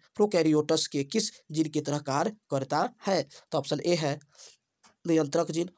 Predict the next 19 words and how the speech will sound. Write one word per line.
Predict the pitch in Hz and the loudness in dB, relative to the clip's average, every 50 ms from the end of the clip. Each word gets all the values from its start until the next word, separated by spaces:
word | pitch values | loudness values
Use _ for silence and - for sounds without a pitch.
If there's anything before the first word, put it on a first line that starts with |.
| _ _ - | _ _ -4
ऑप्शन | 151 151 - - 151 143 143 _ _ _ - - | -4 -2 0 0 0 -2 -4 _ _ _ -18 -8
बी | 151 156 175 185 | -2 0 2 2
है | 175 156 139 135 135 - - - | 2 2 0 -2 -4 -8 -8 -6
ऑपरेटर | 160 143 143 151 151 147 - 170 170 165 | -4 -2 2 0 0 2 2 0 0 0
जीन, | 160 175 175 175 - _ _ _ - | 0 -2 -2 -4 -4 _ _ _ -10
ऑप्शन | 156 139 - 190 220 226 - _ _ _ _ - - - | -8 -2 0 0 0 0 -2 _ _ _ _ -20 -14 -8
सी | - - - 185 196 196 | -4 -4 -2 0 0 0
है | 170 147 143 139 - - - - - - | 2 0 0 -2 -4 -10 -20 -20 -12 -4
प्रमोटर | - 156 151 151 147 143 175 175 165 | -2 0 2 2 2 2 2 0 0
जीन, | 156 170 170 175 - _ _ - | 0 -2 -4 -4 -6 _ _ -6
ऑप्शन | 156 143 - 165 185 208 - _ _ _ _ _ _ _ - - | -4 0 0 0 0 0 -2 _ _ _ _ _ _ _ -12 -6
डी | 151 180 196 190 | -2 0 2 2
है | 170 147 143 139 - - | 2 2 0 -4 -6 -8
संरचनात्मक | - - 151 147 139 143 135 - 135 135 131 - 160 185 208 - _ _ _ - | -4 -2 -2 0 0 0 -2 -2 -4 -6 -4 -2 -2 -4 -4 -4 _ _ _ -12
जीन। | 156 151 139 139 - _ _ _ _ | -6 -6 -6 -6 -6 _ _ _ _
तो | - | -6
इसका | 156 151 - 175 165 | -4 -4 -2 0 0
आंसर | - - 160 147 147 - 196 185 | 0 0 0 0 2 0 0 2
है | 165 170 143 | 2 0 0